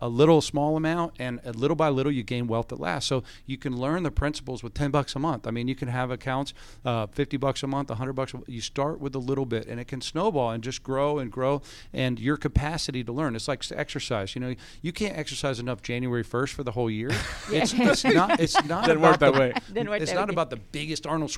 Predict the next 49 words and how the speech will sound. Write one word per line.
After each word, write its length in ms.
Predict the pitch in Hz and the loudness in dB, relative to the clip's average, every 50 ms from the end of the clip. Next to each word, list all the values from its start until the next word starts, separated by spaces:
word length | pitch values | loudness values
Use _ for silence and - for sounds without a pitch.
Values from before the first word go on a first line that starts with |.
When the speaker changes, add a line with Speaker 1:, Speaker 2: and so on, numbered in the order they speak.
| 151 | -2
Speaker 1:
Schwarzenegger 300 | 175 190 147 143 127 135 | -2 0 0 0 0 0
workout 400 | 120 120 147 170 - - 135 123 | 2 2 0 0 0 0 0 0
ever. 320 | 120 139 180 190 185 151 139 | 2 0 0 2 0 0 -2
It's 180 | - 131 - | -4 -6 -6
about 220 | 156 131 147 131 123 | -4 -2 -2 -2 -4
the 80 | 127 | -6
consistency 680 | - - 131 120 - - 180 175 - 175 151 - 143 131 | -10 -8 -8 -6 -6 -4 -4 -4 -6 -6 -8 -6 -4 -4
and 100 | 127 120 | -4 -4
the 60 | 117 | -4
discipline 500 | 104 98 135 147 - 180 - - 147 131 | -4 -2 0 0 0 -2 -2 -2 -2 -2
that 100 | 117 113 | -4 -4
comes 220 | - 120 113 110 - | -6 -6 -6 -6 -6
from 120 | - - | -4 -4
Speaker 2:
That's 160 | 165 160 - | -4 -4 -4
Speaker 1:
that. 40 | - | -6
Speaker 2:
exactly 280 | 175 143 139 160 175 165 | -8 -8 -6 -4 0 2
Speaker 1:
So 140 | - 151 143 | 4 4 4
Speaker 2:
right. 200 | 139 143 147 160 | 4 4 2 2
Speaker 1:
you 60 | - | 4
break 240 | - 151 170 175 - | 4 2 2 2 0
up 140 | 196 160 190 | -2 -2 -2
your, 180 | 190 190 196 - | 0 -2 -2 -2
your 120 | - 156 160 | -4 -4 0
one 160 | 165 180 180 | 0 0 0
hundred 120 | 196 208 | 0 -2
percent, 300 | 170 156 - - 127 123 | -2 -4 -4 -4 -4 -4
and 140 | 120 123 127 | -4 -2 -2
this 160 | 143 143 - | -2 -2 -4
is 160 | 156 131 151 | -6 -8 -8
what 160 | 151 135 135 143 | -6 -4 -2 -2
I 60 | 156 | 0
believe. 260 | 156 156 135 120 113 - - - - - | 0 0 0 0 -2 -6 -12 -16 -10 -6
I 60 | 127 | -4
think 120 | 123 113 | -4 -4
you 60 | 117 110 | -4 -6
should 100 | 104 107 | -6 -2
give 220 | 123 131 135 127 127 - - - - - - - - - - - - - - - | 0 0 0 -2 -6 -14 -20 -20 -20 -20 -20 -20 -20 -20 -20 -20 -20 -20 -18 -2
twenty 200 | - - 156 147 | 2 4 4 4
percent, 260 | 127 - - - 113 123 | 4 2 0 -2 -2 -2
but 140 | 143 - | -2 0
I 80 | - 123 | 0 0
mean, 120 | 127 127 113 | 0 -2 0
ten 180 | - 160 180 | 0 2 2
to 80 | 180 175 | 4 4
twenty 240 | - - 156 156 151 | 4 4 4 2 2
percent 400 | 143 147 - - 135 127 127 123 | 0 -2 -2 -2 -4 -4 -4 -6
you 80 | 131 | -8
should 180 | 120 - 147 117 | -8 -8 -6 -4
give. 280 | 131 131 120 117 131 | -2 -2 -2 -2 -4